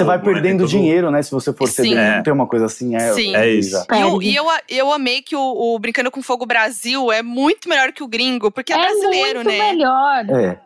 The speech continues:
Speaker 3: Então, tipo, o brasileiro não se aguenta, assim, já no começo ele já, tipo, já toca o puteiro no começo antes de valer a regra, antes eles saberem da regra, é muito bom, então, tipo, já começa muito melhor, assim, né?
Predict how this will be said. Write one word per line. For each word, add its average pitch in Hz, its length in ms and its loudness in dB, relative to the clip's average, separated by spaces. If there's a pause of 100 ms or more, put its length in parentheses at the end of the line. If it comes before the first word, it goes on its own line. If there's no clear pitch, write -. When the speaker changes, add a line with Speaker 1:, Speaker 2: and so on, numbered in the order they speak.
Speaker 3:
Então, 339 120 -2
tipo, - 160 -6
o 277 40 -6
brasileiro 320 420 -2
não 359 100 -2
se 359 120 -2
aguenta, 302 640 0
assim, 233 240 -2
já 262 120 2
no 320 120 0
começo 302 320 -2
ele 320 80 0
já, 320 180 0
tipo, 269 400 -4 (200)
já 262 220 0 (300)
toca 302 280 2
o - 20 -2
puteiro 311 640 0
no 294 100 -2
começo 262 400 0
antes 254 160 -2
de 269 60 -8
valer 254 300 -2
a 233 60 2
regra, 220 380 -2
antes 220 140 -2
eles 214 180 -2
saberem 208 380 -2
da 220 120 0
regra, 196 480 -2 (220)
é 214 80 4
muito 247 340 2
bom, 233 320 2
então, 240 200 -2
tipo, - 180 -6
já 254 140 2
começa 294 440 0
muito 311 300 0
melhor, 220 420 2
assim, 185 360 -6
né? 170 220 0